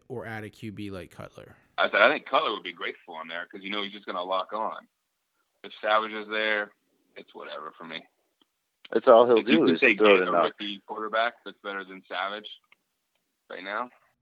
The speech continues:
Speaker 1: Would, would any quarterback that goes to Houston not lock on Hopkins, though? I hope not.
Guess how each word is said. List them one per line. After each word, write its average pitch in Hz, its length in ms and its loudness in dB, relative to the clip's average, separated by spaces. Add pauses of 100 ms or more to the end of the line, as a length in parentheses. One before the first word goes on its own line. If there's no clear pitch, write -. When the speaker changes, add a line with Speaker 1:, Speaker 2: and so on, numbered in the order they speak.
(160)
Speaker 1:
Would, 127 180 -10
would 135 140 -6
any 143 260 -6
quarterback 143 500 -8
that 127 120 -10
goes 131 340 -8
to - 80 -14
Houston 117 420 -12
not 107 220 -14
lock 123 240 -12
on 127 140 -14
Hopkins, 131 420 -14
though? 135 300 -14
I - 40 -16
hope 123 220 -10
not. 78 260 -18